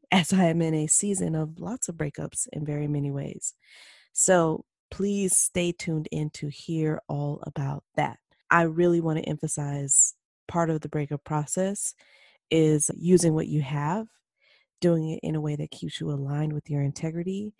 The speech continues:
and also what you know to be true and important to you. So we'll get into that after we go through these typical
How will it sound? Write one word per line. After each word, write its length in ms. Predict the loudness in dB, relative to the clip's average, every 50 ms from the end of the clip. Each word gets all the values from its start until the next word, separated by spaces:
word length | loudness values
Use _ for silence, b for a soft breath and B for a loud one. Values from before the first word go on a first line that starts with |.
| b b b b b b b _
and 160 | 4 4 4 4
also 280 | 2 0 -2 -2 -2 -2
what 220 | -2 -2 -4 -4
you 100 | -4 -2
know 120 | 0 0 0
to 80 | 0
be 120 | -2 -6 -6
true 540 | -6 -6 -6 -4 -4 -4 -4 -6 -8 -10 -14 _ _ _ -10
and 140 | -10 -8 -6
important 680 | -6 -8 -8 -6 -6 -6 -6 -6 -8 -8 -8 -10 -12 -14 -18 _ _ _ -12
to 160 | -12 -12 -12
you. 380 | -12 -12 -10 -8 -8 -8 -8 -10 -12 _ _ _ _ B B B B B B B
So 360 | 0 6 8 8 8 8 6 2 _
we'll 100 | -2 2
get 160 | 2 4 4
into 220 | 4 2 0 -2 -2
that 220 | 0 0 0 2 4
after 580 | 4 6 6 4 2 -2 _ 0 2 2 4 2
we 340 | 2 0 0 -2 -2 -4 -2 2
go 160 | 4 4 4
through 260 | 2 0 -4 -4 -4
these 480 | -4 -2 0 2 2 2 2 0 -2 -4 _ _ _ _ _ _ _ _ -2
typical 640 | 0 0 2 2 2 4 6 6 6 4 2 -2